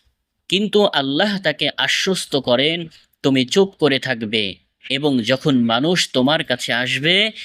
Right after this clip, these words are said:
তখন তোমার শিশুটি তাদের সাথে কথা বলবে।" সুবহানাল্লাহ।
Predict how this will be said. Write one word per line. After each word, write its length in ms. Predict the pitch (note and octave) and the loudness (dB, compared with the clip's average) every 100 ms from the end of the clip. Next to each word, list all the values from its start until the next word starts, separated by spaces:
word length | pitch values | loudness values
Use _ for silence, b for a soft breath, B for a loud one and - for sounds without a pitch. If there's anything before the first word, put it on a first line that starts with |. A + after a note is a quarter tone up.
| B - | B -2
তখন 360 | E3+ G3+ E3+ | 0 2 2
তোমার 300 | C#3+ C#3+ D3 | 0 2 2
শিশুটি 680 | D3 - - F3+ A3+ A3+ A#3 A3+ B B | 4 4 4 2 2 2 0 -2 B B
তাদের 360 | - D3+ G3 E3 | -2 0 2 0
সাথে 320 | - C#3+ C3 A#2+ | 0 -2 -2 0
কথা 260 | A#2 B2 | 0 2
বলবে।" 500 | A2 A2 G#2 G2+ F2 - _ _ _ _ | 2 2 2 -2 -2 -8 _ _ _ _
সুবহানাল্লাহ। 1400 | - - B2+ A#2 C#3+ C#3+ A#2+ G#2+ G2+ G2+ G#2 G#2 G2 F#2 | -4 0 2 0 0 -4 -4 -6 -2 2 4 4 2 -2